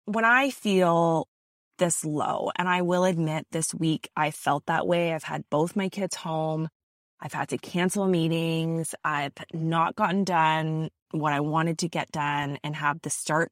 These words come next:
to a, a new month be this perfect, beautiful way that I wanted it to be. And so for me, it, it started, I already feel behind. I don't even know what day it is. I feel like it's,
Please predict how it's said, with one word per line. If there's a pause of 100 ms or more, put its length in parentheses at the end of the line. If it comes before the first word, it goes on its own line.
to
a, (180)
a (460)
new
month (500)
be
this
perfect,
beautiful
way
that
I
wanted
it
to
be. (600)
And
so
for
me, (120)
it, (300)
it
started,
I
already
feel
behind. (160)
I
don't
even
know
what
day
it
is.
I
feel
like
it's,